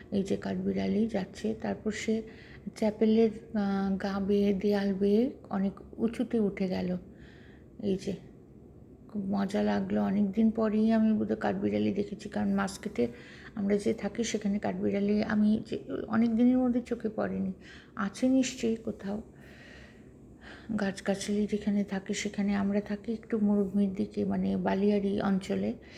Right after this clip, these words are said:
এই যে, তারপর উনি চলে গেলেন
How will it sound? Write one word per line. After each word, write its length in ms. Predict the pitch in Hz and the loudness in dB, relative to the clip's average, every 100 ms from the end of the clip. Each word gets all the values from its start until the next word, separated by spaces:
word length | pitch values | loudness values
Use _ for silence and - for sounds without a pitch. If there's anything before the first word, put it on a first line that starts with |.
| - - - - - - - - - - - - - - - - - - - - - | -18 -18 -18 -20 -20 -20 -20 -20 -20 -20 -20 -20 -20 -20 -20 -20 -20 -20 -20 -18 -6
এই 120 | 196 | -4
যে, 240 | 196 208 180 - - - - - - - - - - | -4 -6 -6 -12 -20 -20 -20 -20 -20 -20 -20 -20 -10
তারপর 380 | 214 208 - 226 | -4 -4 0 4
উনি 240 | 220 214 220 | 6 6 4
চলে 300 | 233 220 214 | 2 0 2
গেলেন 440 | 214 208 233 | 2 2 2